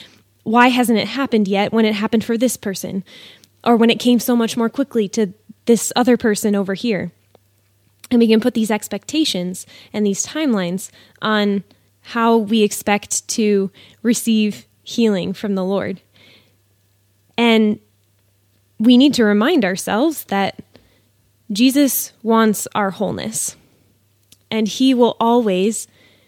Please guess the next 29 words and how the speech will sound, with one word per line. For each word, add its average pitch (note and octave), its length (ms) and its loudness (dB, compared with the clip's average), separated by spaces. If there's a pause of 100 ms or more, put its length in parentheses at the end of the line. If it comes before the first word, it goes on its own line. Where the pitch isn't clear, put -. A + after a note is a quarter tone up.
(420)
be A3+ 280 4 (100)
loving G#3+ 420 0
us A3 240 -2
in A3+ 160 0
some B3+ 300 2
way G#3+ 260 4
and G#3 300 -2
always B3+ 400 4
desiring A3 400 0
to A3+ 80 -4
bring G#3 260 0
us G3+ 180 -2
to A3+ 100 -2
greater G3+ 320 -2
wholeness F#3+ 520 -6 (720)
in G#3 200 2
him. F3+ 360 -2 (280)
What A3 180 2
we A3 140 0
don't A#3+ 360 2 (120)
always G#3+ 400 0
know A#3+ 340 2
is G#3+ 220 0
how A3+ 320 -2
he's A3+ 200 0
going G#3+ 240 0
about F#3+ 360 -4
that. - 200 -8 (1080)
And A3+ 340 4